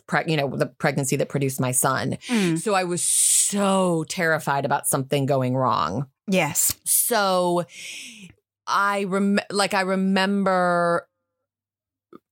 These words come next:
Speaker 1: m-, sort of making my husband take me to the hospital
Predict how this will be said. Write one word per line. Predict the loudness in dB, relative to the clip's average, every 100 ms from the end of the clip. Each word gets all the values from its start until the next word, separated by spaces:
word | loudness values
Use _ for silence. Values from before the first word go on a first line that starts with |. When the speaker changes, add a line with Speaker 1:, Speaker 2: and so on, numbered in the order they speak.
| _
Speaker 1:
m-, | 0 2 2 0
sort | -2
of | 0 2
making | 2 2 0 -2 -2 0
my | 0
husband | 0 0 0 -2 -2 -2
take | 0 0 0
me | 0 2 0
to | 0 2 2 2 -2 -4 _ _ _ _
the | -6
hospital | 0 -2 0 -2 -2 0 -2